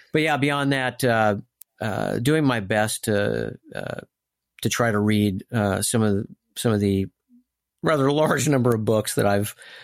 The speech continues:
uh, I've bought over the course of, uh, uh, of the last, uh, year or so. A lot of it in support of, of the research I'm doing for my own book, but some of, some of this stuff just for my own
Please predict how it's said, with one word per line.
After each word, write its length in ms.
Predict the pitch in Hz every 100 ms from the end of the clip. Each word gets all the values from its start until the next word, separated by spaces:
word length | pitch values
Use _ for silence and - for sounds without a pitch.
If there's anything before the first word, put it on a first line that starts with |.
| - - _ -
uh, 280 | 101 104 101
I've 200 | - 98
bought 260 | 110 101 104
over 180 | 101 101
the 80 |
course 340 | 101 107 98 -
of, 260 | 107 104
uh, 280 | 117 - - - _ _ _ _ _ -
uh, 320 | - 82 82 - -
of 100 | 104
the 80 |
last, 440 | 98 101 95 - -
uh, 200 | 98 95
year 300 | 98 104 98
or 60 |
so. 400 | 95 - 92 92 -
A 40 |
lot 220 | 101 98
of 80 | 101
it 100 | 98
in 140 | 95 90
support 440 | 92 - 98 92
of, 200 | 87 90 - -
of 120 | 95
the 80 | 92
research 360 | 92 - 95
I'm 120 | 92 92
doing 160 | 95
for 120 | 87
my 120 | 90 92
own 180 | 101
book, 260 | 92 90 85 -
but 180 | 90
some 200 | - 113
of, 200 | 101 92 -
some 200 | - 120
of 40 | 98
this 140 | 92
stuff 240 | - 95
just 200 | - 101
for 100 | -
my 180 | 95 95
own 300 | 95 92 87